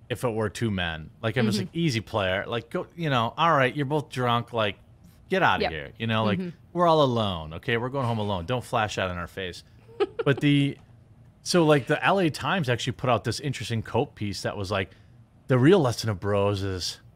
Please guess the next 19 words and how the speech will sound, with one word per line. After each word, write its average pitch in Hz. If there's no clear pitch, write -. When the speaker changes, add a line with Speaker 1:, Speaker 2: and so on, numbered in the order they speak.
Speaker 1:
it's 147
okay 120
to -
let 98
gay 110
art," 104
they 143
didn't 214
call 208
it 175
a 151
movie. 135
Speaker 2:
Yeah. 165
Speaker 1:
They 131
called 135
it 110
gay 151
art. 120
Um, 123